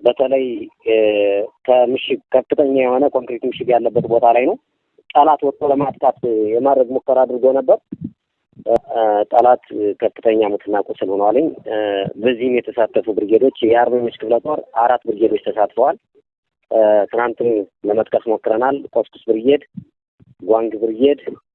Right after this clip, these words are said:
ዳኘ ወርቅነህ ብርጌድ፣ እ፣ እና በላይ ዘለቀ ብርጌድ፣ እ፣ ባጣነዋሴ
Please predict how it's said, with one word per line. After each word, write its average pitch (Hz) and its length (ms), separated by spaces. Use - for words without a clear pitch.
ዳኘ 117 220
ወርቅነህ 113 360
ብርጌድ፣ 120 440
እ፣ 110 80
እና 123 180
በላይ 127 280
ዘለቀ 123 360
ብርጌድ፣ 110 360
እ፣ 110 100
ባጣነዋሴ 123 600